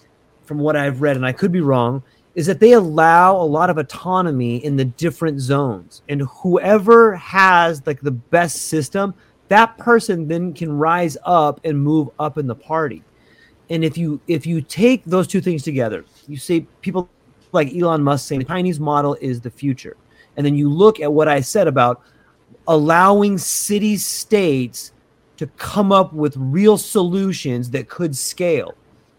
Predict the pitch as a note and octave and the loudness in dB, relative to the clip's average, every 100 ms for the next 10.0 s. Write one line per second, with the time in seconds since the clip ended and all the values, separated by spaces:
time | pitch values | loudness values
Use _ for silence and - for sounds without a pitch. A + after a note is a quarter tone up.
0 | _ _ _ _ _ _ _ _ - E3+ | _ _ _ _ _ _ _ _ -6 0
1 | G3 A3+ G#3+ E3 - - C4 B3+ F3+ D#3 | 2 4 2 0 -4 -2 0 0 0 -2
2 | C#3+ _ _ _ - D#3 F#3 - G#3 E3 | -6 _ _ _ -6 -4 -4 -4 -4 -4
3 | C3+ G3 A3+ G#3 D#3+ C#3+ C3+ C#3 D#3 D#3 | 0 4 4 4 -2 0 -2 -2 -2 -2
4 | C#3+ D#3 C#3+ C#3+ C3 D3+ B2+ G2+ D3+ G3+ | -4 -4 -2 -2 0 -2 -2 -2 0 4
5 | G#3+ - - F3 D3+ D3+ C3 A#2 A#2+ - | 4 2 -2 0 2 2 0 -2 -4 -10
6 | _ _ _ _ C#3+ - G3+ G3 A3+ C4+ | _ _ _ _ -10 -6 -2 0 2 0
7 | E3+ A#2 A2 B2+ C#3+ _ - C3+ B2+ B2+ | -2 -2 -4 -6 -8 _ -4 0 2 2
8 | B2+ _ _ _ _ _ _ D3+ C3 A#2+ | -2 _ _ _ _ _ _ -6 -4 -4
9 | - - A3 A3+ A#3 - C#3+ B2+ C#3 | -6 -2 2 4 2 0 -2 0 -4